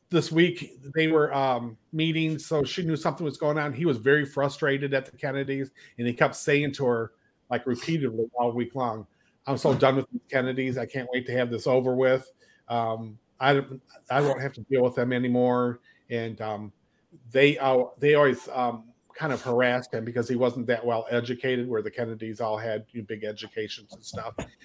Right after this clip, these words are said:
So they made him look dumb, you know, like a dumb farmer, you know. And, um, so he was like, "They're not gonna embarrass me any longer." And the night before the assassination, she said he was in a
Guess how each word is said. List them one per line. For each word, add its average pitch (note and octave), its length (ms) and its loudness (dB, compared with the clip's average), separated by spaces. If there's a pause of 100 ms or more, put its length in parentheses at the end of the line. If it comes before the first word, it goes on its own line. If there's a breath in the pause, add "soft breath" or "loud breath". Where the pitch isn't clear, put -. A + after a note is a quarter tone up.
(180 soft breath)
So A#2+ 80 4
they A2+ 120 6
made A2 220 -2
him G#2+ 140 -6
look G#2 160 -6 (480)
dumb, G#2+ 400 -2
you C3 100 -2
know, A2+ 60 -2
like A2+ 140 -2
a A#2 40 0
dumb G#2+ 440 -2
farmer, G#2+ 500 0
you C#3 80 -4
know. A2 240 -2 (320 soft breath)
And, A2+ 260 0
um, A2 160 4 (160)
so A2+ 200 0 (160)
he C3 60 2
was A#2+ 140 4
like, A#2 200 6
"They're C3 120 10
not C3 160 6
gonna A#2+ 80 0 (180)
embarrass A#2+ 400 4 (220)
me A2+ 80 -2
any A2+ 140 -2
longer." B2+ 540 4 (880)
And D#3 380 8
the C#3+ 140 6
night C#3 380 6 (240)
before B2+ 840 6 (920)
the B2 80 0
assassination, G#2 960 -6 (640 loud breath)
she E3 160 2
said D3+ 220 10
he D3+ 120 2
was D3 100 8 (100)
in B2 60 -2
a G#2+ 60 -4